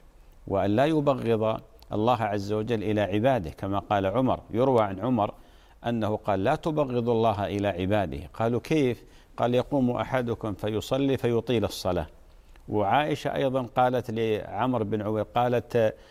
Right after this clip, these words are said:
"لا تبغض الله إلى خلقه". قال: "وكيف ذلك؟" قال، قالت: "يقوم أحدكم فيخطب فيطيل الخطبة". فلذلك الإمام الذي،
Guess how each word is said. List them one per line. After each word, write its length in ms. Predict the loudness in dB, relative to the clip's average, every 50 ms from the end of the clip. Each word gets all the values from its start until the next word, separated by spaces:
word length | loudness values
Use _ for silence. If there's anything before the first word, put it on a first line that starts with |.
| -20 -20 -20 -20 -16 -10
"لا 300 | -6 -4 0 0 0 0
تبغض 560 | 0 -2 -2 0 0 0 0 0 -2 0 0
الله 380 | 0 0 2 0 0 0 0 -2
إلى 260 | 0 0 0 0 0
خلقه". 400 | 0 0 -2 -2 -2 -6 -10 -14 -14 _ -20 -18
قال: 240 | -8 -6 -4 -4 -4
"وكيف 360 | -6 -8 -8 -4 -2 -2 -2
ذلك؟" 280 | 0 2 2 2 2 0 0 0
قال، 240 | 0 0 0 -2 -6 -12 -18 -20 -20 _ -20 -12 -2
قالت: 320 | 0 0 2 2 0 -4 -4
"يقوم 360 | -8 -4 -4 -4 -2 -2 -2
أحدكم 720 | -2 -2 -2 -2 -2 0 0 -2 -2 -2 -4 -2 -4 -4
فيخطب 1080 | -4 -2 0 0 0 0 -4 -8 -20 -20 -20 -16 -6 -2 0 0 0 -2 -2 -4 -4
فيطيل 560 | -4 -2 -2 0 0 0 0 0 0 0 2 0
الخطبة". 480 | 0 -2 -2 -2 -2 -2 -4 -8 -8 -10 -12 -20 -20 -20 _ _ -20 -20 -18
فلذلك 640 | -14 -12 -10 -6 0 2 2 2 2 0 -2 -2 -4
الإمام 480 | -2 -2 -2 -2 0 2 2 2 2
الذي، 420 | 2 2 0 0 0 0 -2 -2